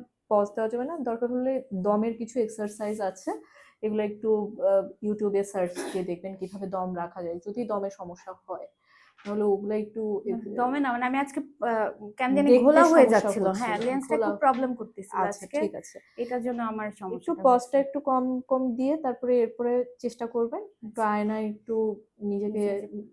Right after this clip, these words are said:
Speaker 2: পড়তে
Speaker 1: নিজে,
Speaker 2: হবে।
Speaker 1: নিজে পড়ার চেষ্টা করবেন। নিউজ পেপারগুলো পড়বেন।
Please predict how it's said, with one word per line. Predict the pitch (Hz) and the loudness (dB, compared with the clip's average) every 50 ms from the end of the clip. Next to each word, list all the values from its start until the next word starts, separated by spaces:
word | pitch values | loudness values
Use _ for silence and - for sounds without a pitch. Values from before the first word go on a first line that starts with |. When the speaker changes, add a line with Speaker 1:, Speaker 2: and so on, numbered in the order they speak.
| _ - | _ -4
Speaker 2:
পড়তে | 208 202 | -2 -2
Speaker 1:
নিজে, | 202 202 208 | 0 0 0
Speaker 2:
হবে। | 208 208 | 0 0
Speaker 1:
নিজে | 202 202 202 202 196 202 _ _ _ _ | 0 0 0 -2 -2 -6 _ _ _ _
পড়ার | 208 202 196 196 202 202 - | -2 0 0 0 -2 -4 -6
চেষ্টা | 202 202 - 208 | -10 -12 -10 -10
করবেন। | 202 208 196 190 202 202 196 202 202 - _ _ _ _ | -8 -8 -8 -6 -6 -6 -6 -8 -10 -14 _ _ _ _
নিউজ | 202 202 214 226 247 247 247 - | -2 0 2 2 2 0 0 -2
পেপারগুলো | 233 226 226 226 220 214 208 214 208 208 202 202 | -2 0 0 0 0 0 0 -2 -2 -2 -2 0
পড়বেন। | 208 202 202 196 - 202 202 202 | 0 0 0 0 0 -4 -4 -6